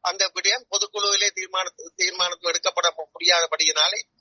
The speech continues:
அந்த பொதுக்குழுவில் எடுக்கப்பட்ட தீர்மானத்துக்கு எதிராக நீதிமன்றம் சென்றது. ஆகவே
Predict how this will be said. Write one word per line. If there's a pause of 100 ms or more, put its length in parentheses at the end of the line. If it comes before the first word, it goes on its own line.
அந்த
பொதுக்குழுவில்
எடுக்கப்பட்ட
தீர்மானத்துக்கு
எதிராக
நீதிமன்றம்
சென்றது.
ஆகவே